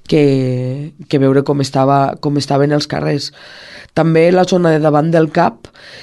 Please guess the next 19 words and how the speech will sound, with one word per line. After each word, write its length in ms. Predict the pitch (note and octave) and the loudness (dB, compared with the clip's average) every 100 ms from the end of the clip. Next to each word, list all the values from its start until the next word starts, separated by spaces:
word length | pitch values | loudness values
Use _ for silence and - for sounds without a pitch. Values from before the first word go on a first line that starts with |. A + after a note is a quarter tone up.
| - | -4
que 140 | F3+ | 0
després 340 | E3+ - F#3+ F3 | 0 2 0 2
de 60 | F3+ | 2
molt 320 | F3 F3 F#3 | 4 4 2
de 60 | F3 | 2
temps, 240 | F3 G3 G3+ | 0 -2 -2
per 160 | G3+ | -4
fi, 380 | F#3+ G3 B3+ - | -2 0 0 -2
es 140 | - E3 | -2 0
va 80 | F3 | 0
netejar 560 | F#3 F3+ F3+ E3 G3+ E4+ | 0 2 2 2 0 0
després 380 | F#3 F3+ F#3 E3+ | -4 -2 0 -2
de 60 | G3 | 0
posar 240 | F3+ E3+ | 0 0
pressió 460 | E3+ E3+ D#3+ E3+ A#3 - - - | 0 -2 2 2 0 -4 -18 -20
fent 240 | - F#3 F#3 | -4 0 2
una 140 | F3+ | 0
moció 460 | F3+ F3 E3 E3+ A#3+ - - - - - - | 0 0 2 2 0 -6 -20 -20 -20 -20 -2
a, 640 | F3+ E3+ D3+ C#3 C#3 C3 | 0 2 2 0 -2 -4